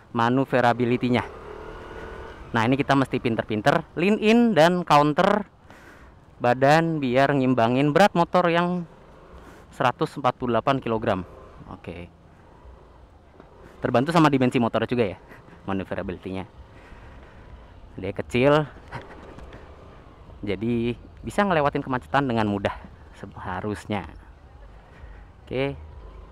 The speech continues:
Nah, sekarang kita tes pengeremannya. Oh, dia rem belakangnya pakem. Dan nggak terlalu dalam remnya.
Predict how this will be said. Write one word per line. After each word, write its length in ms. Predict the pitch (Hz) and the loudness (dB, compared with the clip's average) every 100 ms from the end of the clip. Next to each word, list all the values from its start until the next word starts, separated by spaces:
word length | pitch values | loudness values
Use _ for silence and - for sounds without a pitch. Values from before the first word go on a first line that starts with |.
| - - - | -20 -18 -14
Nah, 240 | 50 50 | -14 -14
sekarang 320 | - 107 120 | -8 -2 -2
kita 240 | 110 104 101 | -4 -6 -2
tes 320 | 139 147 - - - - - - | 0 -2 -6 -18 -16 -16 -16 -6
pengeremannya. 800 | 110 113 127 143 202 226 - - - - - - - - - - - - - - - - | -2 2 4 6 4 2 -4 -16 -16 -16 -16 -18 -18 -18 -18 -18 -20 -20 -20 -20 -20 -6
Oh, 240 | 107 107 - - - - - - | -2 -2 -6 -20 -20 -20 -20 -10
dia 80 | 101 | -4
rem 160 | 101 98 | -2 0
belakangnya 480 | 90 107 107 107 - - | -2 -2 -2 -4 -8 -6
pakem. 320 | 117 - 113 - - - - - - - - | -2 0 -2 -4 -20 -20 -20 -20 -20 -20 -14
Dan 160 | 135 143 | 2 6
nggak 160 | 165 160 | 6 6
terlalu 240 | 156 160 | 8 8
dalam 220 | 151 143 110 - - 104 | 8 6 2 -10 -6 -4
remnya. 320 | 95 92 | -4 -6